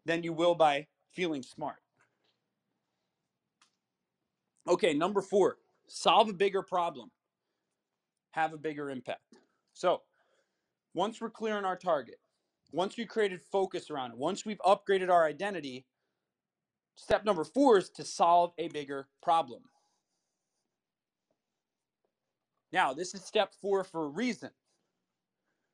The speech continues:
Okay, you shouldn't be focused on solving a bigger problem right off the bat, right?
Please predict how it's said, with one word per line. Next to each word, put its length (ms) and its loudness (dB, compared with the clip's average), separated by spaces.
Okay, 260 -8
you 180 -8
shouldn't 380 2
be 120 -4
focused 560 2
on 140 2
solving 440 2
a 40 -8
bigger 300 -4
problem 480 0
right 140 -4
off 220 -6
the 60 -20
bat, 300 -10
right? 220 -8